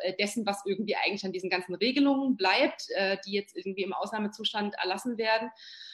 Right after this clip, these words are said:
Und, ähm, also da gibt es, äh, unfassbar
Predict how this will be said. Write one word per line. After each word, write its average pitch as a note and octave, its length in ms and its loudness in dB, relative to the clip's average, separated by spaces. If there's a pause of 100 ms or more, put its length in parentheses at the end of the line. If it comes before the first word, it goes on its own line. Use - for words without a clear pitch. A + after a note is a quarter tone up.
(140)
Und, A3+ 540 8
ähm, G#3 720 4
also G#3+ 280 4
da G#3+ 120 4
gibt - 220 -6
es, C4 120 2 (140)
äh, - 360 -10
unfassbar B3 800 4